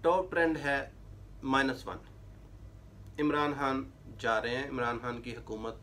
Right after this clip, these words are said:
जाने वाली है। मैं कुछ फैक्ट आपके सामने रखूँगा और कुछ हक़ाइक़ आपको बताऊँगा और आपको ये समझने में मदद मिलेगी कि क्या इमरान खान की हुकूमत जाने वाली है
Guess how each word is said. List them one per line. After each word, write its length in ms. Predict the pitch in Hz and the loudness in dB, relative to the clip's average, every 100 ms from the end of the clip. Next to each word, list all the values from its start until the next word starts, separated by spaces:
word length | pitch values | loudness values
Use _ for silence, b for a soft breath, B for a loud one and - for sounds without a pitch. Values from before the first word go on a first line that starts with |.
| - | -6
जाने 260 | 107 98 | -6 -4
वाली 240 | 98 92 92 | -8 -12 -14
है। 140 | - - - - B B B B B B - - | -16 -18 -18 -18 B B B B B B -10 2
मैं 260 | 170 214 | 4 4
कुछ 200 | 214 202 | 2 0
फैक्ट 480 | - 180 - - - - - - - 143 | 4 4 2 -10 -16 -16 -18 -18 -4 0
आपके 240 | 151 175 | 0 0
सामने 280 | 170 170 175 | 0 0 2
रखूँगा 400 | 156 160 170 160 - - - - | 0 0 -4 -6 -10 -18 -10 -2
और 220 | 143 147 - | 0 0 -2
कुछ 260 | 147 135 - B B B - | -6 -6 -10 B B B -8
हक़ाइक़ 460 | - 127 139 170 175 | -2 6 6 6 2
आपको 240 | 165 165 | 0 -2
बताऊँगा 480 | 143 127 139 156 139 | -2 0 0 2 2
और 180 | 135 135 | 2 2
आपको 480 | 131 131 - 147 143 | 2 0 -2 -2 -2
ये 140 | 139 147 | -2 -2
समझने 420 | - 139 160 151 | -2 -2 0 0
में 120 | 143 131 | 0 0
मदद 300 | 120 135 135 | -2 -4 -2
मिलेगी 340 | 123 120 120 | 0 0 -2
कि 140 | 117 117 | -8 -4
क्या 180 | 127 131 | -2 0
इमरान 320 | 123 117 117 | 0 -2 -2
खान 220 | 120 123 | -4 -6
की 100 | 123 | -6
हुकूमत 440 | 113 110 110 117 113 | -8 -8 -6 -8 -6
जाने 200 | 101 110 | -4 -2
वाली 280 | 127 123 117 | -4 -4 -6
है 180 | 110 | -8